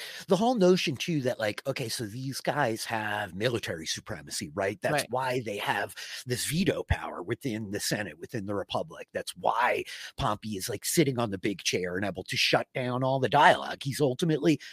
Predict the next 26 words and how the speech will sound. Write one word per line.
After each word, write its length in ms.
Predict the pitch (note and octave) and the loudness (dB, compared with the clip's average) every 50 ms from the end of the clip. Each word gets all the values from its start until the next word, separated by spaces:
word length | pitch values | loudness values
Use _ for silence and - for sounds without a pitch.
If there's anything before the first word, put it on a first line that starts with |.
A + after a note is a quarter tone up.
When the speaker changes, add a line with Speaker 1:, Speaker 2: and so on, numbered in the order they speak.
| - | 0
Speaker 1:
again, 500 | - C3 A#2 G2 C#3 C3 D3 B2+ - D#3+ - - - - - - | 0 2 4 6 6 6 6 6 2 -2 -10 -14 -14 -12 -6 -2
uh, 240 | G2+ G2 F#2 F2+ F2 E2 | 0 0 0 0 -4 -6
these 300 | G#2 G#2+ G2 F2+ F#2 G2+ G2 G#2 | -8 -10 -10 -10 -10 -10 -6 0
relics 600 | A2+ B2 A#2 B2 B2+ B2+ B2+ G#2 - - - - | 4 6 6 6 6 4 2 0 0 -2 -4 -2
of 160 | B2 F2+ E2 - | -2 -2 -2 -2
the 80 | A2+ | -4
Roman 360 | F#2 G#2+ G#2+ G#2 G2+ G2 F#2 | 0 2 2 2 2 0 0
Empire 520 | G2 A2+ C3 B2 - - F#2 F2+ F2 F2+ E2+ D#2+ | -2 -2 -2 -2 -2 -2 0 0 0 -2 -2 -2
that 180 | F#2+ F#2 _ | -4 -4 _
permeate 580 | - - C3 G#2+ G#2+ A2 G2+ G2 F#2+ G2 G2 F#2+ | -6 -6 -4 -4 -2 -2 -2 -2 -2 -2 -2 -2
our 80 | F#2+ | -4
modern 360 | F#2+ F#2+ F#2+ F#2+ F#2+ F#2 F2 - - | -4 -4 -6 -6 -6 -8 -8 -6 0
culture. 360 | - C#3+ B2 - - - F2+ | 2 2 4 2 0 -4 -4
Like, 160 | E2 - - - | -4 -6 -6 -2
there's 200 | A#2+ A2 A2 B2 | -2 -2 0 0
a 80 | B2+ | 2
lot 100 | C3+ C#3+ D#3 D#3 | 4 4 4 4
of 60 | C#3+ | 6
Latin 400 | C#3 D#3 E3+ E3+ D#3+ - A2+ G#2 | 8 10 10 10 8 6 2 -6
on 120 | F#2+ F#2+ | -8 -8
American 420 | G2+ A2+ A2+ B2 C3+ B2 - G2+ G2+ | -6 -2 2 2 2 2 0 -4 -12
currency, 420 | - - G#2 G2+ G#2 G#2 - - G2 | -8 -6 -4 -4 -4 -4 -4 -6 -6
<laughs> 80 | - | -6
Grace. 320 | A2 G2+ G2 A2+ - - - - | -6 -4 -4 -2 0 0 0 2
I 60 | A#2 | 0
like 340 | A#2+ B2 A2 A2+ C#3+ - | 0 0 -2 -2 -2 -2